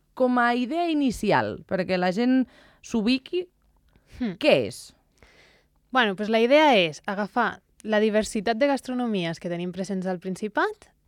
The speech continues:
Speaker 2: posar-les totes al mateix lloc, a un preu superassequible perquè tothom les pugui conèixer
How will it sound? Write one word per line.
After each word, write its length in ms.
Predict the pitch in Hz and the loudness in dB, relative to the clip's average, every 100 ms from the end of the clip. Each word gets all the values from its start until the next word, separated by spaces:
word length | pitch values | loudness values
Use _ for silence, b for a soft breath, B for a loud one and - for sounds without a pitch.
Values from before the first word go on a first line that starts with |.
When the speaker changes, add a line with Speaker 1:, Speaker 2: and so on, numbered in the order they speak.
| _ _ _ _ | _ _ _ _
Speaker 2:
posar-les 440 | - 240 254 233 214 | -4 0 2 2 -2
totes 260 | 202 196 190 | -4 -2 -2
al 120 | 190 | -2
mateix 380 | 196 196 247 233 | -2 0 0 2
lloc, 400 | 285 403 - - _ _ _ _ - | 2 2 -2 -20 _ _ _ _ -2
a 80 | 240 | 0
un 180 | 240 220 | 0 -2
preu 300 | 202 175 165 | -2 -2 -4
superassequible 840 | - - 220 196 190 214 269 - 359 403 _ | -8 -4 0 0 -2 -6 -6 0 -2 -2 _
perquè 220 | - 214 202 | -10 -6 -6
tothom 420 | - 196 226 208 | -6 -6 -4 -2
les 140 | 185 - | -4 -6
pugui 280 | - 202 190 | -6 -4 -4
conèixer 500 | 220 247 262 330 | -4 -4 -4 -6